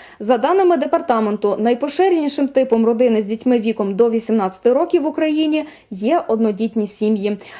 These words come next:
Порівняльний аналіз даних переписів населення свідчить, що кількість сімей, які обмежуються лише однією дитиною,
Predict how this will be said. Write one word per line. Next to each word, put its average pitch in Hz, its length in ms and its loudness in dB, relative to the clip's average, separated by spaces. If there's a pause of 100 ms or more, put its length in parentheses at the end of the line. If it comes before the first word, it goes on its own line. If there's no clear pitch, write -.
(140)
Порівняльний 339 600 2
аналіз 269 520 2
даних 220 320 0
переписів 226 500 -2
населення 330 580 2
свідчить, 320 540 0 (180)
що 254 180 -2
кількість 392 380 0
сімей, 285 360 2
які 226 240 -2
обмежуються 247 680 0
лише 220 280 2
однією 220 600 2
дитиною, 330 600 2